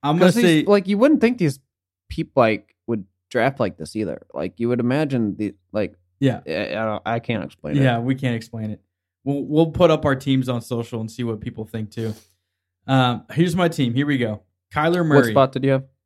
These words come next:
Speaker 1: Oh, I drafted in eighth.
Speaker 2: Eighth.
Speaker 1: I drafted
Speaker 2: Yeah.
Speaker 1: in the eighth spot. So I got Kyler Murray. I got him in the eighth round, <laughs> which is
Speaker 2: Yeah.
Speaker 1: stupid. Um, D J Moore, Robert Woods, Dalvin Cook, Josh Jacobs.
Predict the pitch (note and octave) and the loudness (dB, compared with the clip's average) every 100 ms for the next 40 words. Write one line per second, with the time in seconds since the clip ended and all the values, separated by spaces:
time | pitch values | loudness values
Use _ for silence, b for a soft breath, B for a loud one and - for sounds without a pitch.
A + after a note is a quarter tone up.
0 | _ _ _ - C#3+ C3 C3 D3 D3+ D#3 | _ _ _ 0 2 4 2 2 2 0
1 | D#3 D#3+ D3 C#3 C3 C3 C#3 C3+ - _ | 0 -2 0 0 0 0 -2 -4 -12 _
2 | _ G2 F2 - - C3+ C3+ C#3+ C3 B2+ | _ -8 -8 -10 -2 0 0 -2 -2 -2
3 | B2+ - A2 - _ _ _ _ _ _ | -6 -12 -12 -14 _ _ _ _ _ _
4 | C3+ C#3 C#3+ C#3 C#3 E3 G3+ F3 E3 E3 | -2 0 0 -4 0 2 4 4 2 2
5 | D#3 C#3+ E3+ E3 D3 C#3 C3+ C3+ A#2 G#2+ | 2 2 0 0 -2 -2 -4 -6 -6 -6
6 | G#2+ _ C3+ - _ _ _ _ - B2+ | -10 _ -14 -14 _ _ _ _ -6 -2
7 | A2+ G#2 G2 - - - C3+ - E3+ _ | 0 -2 -6 -16 -14 -12 -12 -16 -20 _
8 | - - _ _ _ _ - C#3 C3+ B2 | -12 -12 _ _ _ _ -6 0 2 2
9 | A#2+ A#2 G#2+ _ _ _ _ _ C3 E3 | -2 -6 -10 _ _ _ _ _ -10 -6
10 | F3+ F#3+ F#3 E3 E3 D#3+ C#3+ D3+ D#3+ - | 0 0 2 2 2 2 2 0 0 -2
11 | C#3 C3 B2 A#2+ - C3+ C#3+ D3+ C3+ D3 | 0 0 -2 -6 -8 -4 -4 -4 -6 -6
12 | C3+ C3+ C3+ C3+ C3+ C3+ B2+ A#2+ A2+ - | -6 -8 -6 -4 -4 -6 -8 -6 -12 -14
13 | - | -20